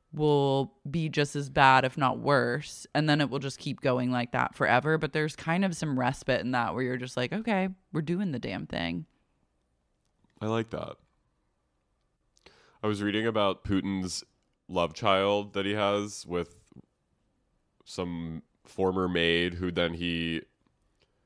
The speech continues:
Speaker 2: gave a bank to, and now she has, like, a hundred million dollars, and her daughter
Speaker 1: Oh,
Speaker 2: is, like,
Speaker 1: yeah.
Speaker 2: this, like, Insta girl who, like, parties and travels all the time, and she's, like, this, like, hot Insta girl, and it's literally Putin's daughter,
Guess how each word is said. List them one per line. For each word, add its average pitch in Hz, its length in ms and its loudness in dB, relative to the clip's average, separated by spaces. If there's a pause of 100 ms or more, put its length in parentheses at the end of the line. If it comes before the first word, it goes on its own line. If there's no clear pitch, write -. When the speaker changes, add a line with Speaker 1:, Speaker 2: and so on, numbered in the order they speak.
(920)
Speaker 2:
gave 87 380 0
a 87 80 -2
bank 73 380 -4
to, 117 400 0
and 95 60 -2
now 85 160 2
she 92 160 -6
has, 85 140 -4
like, 85 140 -4
a 82 40 -4
hundred 82 280 -6
million 80 240 -2
dollars, 85 800 -4
and 90 100 -6
her 98 100 0
daughter 85 320 2
Speaker 1:
Oh, - 60 6
Speaker 2:
is, 175 140 6
like, 190 80 6
Speaker 1:
yeah. 160 260 4
Speaker 2:
this, 139 80 2
like, - 240 -2
Insta 85 380 -6
girl 87 420 2
who, 85 160 -2
like, 78 240 -4
parties 82 460 0
and 80 100 -8
travels 80 380 -2
all 82 100 0
the 85 80 0
time, 85 400 0
and 80 80 -4
she's, 80 200 -10
like, 80 120 -2
this, 82 220 -6
like, 76 160 -4
hot 82 360 -2 (560)
Insta 87 320 -6
girl, 95 360 2
and 90 140 0
it's - 180 -6
literally 87 340 0
Putin's 82 400 -6
daughter, 82 560 -2